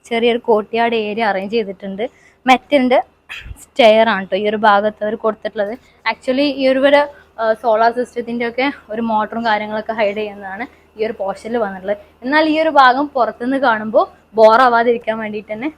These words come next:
നല്ല സ്ലോപ്പിംഗ് ആയിട്ടുള്ള റൂഫും അതിൽ തന്നെ ഓടും കാര്യങ്ങളൊക്കെ ഫിക്സ് ചെയ്തിട്ടുണ്ട്. ഡബിൾ ഹൈറ്റിലാണ് നമ്മൾ നേരത്തെ ആ ലിവിംഗ് റൂം കണ്ടത്,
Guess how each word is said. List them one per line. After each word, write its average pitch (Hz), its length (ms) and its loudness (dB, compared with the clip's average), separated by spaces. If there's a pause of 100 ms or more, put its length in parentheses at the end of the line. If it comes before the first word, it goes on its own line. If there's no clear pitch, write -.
(120)
നല്ല 220 280 -4
സ്ലോപ്പിംഗ് 226 500 -2
ആയിട്ടുള്ള 220 340 -2
റൂഫും 196 340 -10 (320)
അതിൽ 208 160 -2 (100)
തന്നെ 220 180 -2 (320)
ഓടും 208 320 -2
കാര്യങ്ങളൊക്കെ 214 600 -2
ഫിക്സ് 214 240 -14
ചെയ്തിട്ടുണ്ട്. 202 480 -8 (360)
ഡബിൾ 240 320 6
ഹൈറ്റിലാണ് 277 440 4
നമ്മൾ 240 140 -4 (240)
നേരത്തെ 202 320 -6
ആ - 20 4 (100)
ലിവിംഗ് 220 300 -4
റൂം 240 140 -4 (120)
കണ്ടത്, 196 260 -8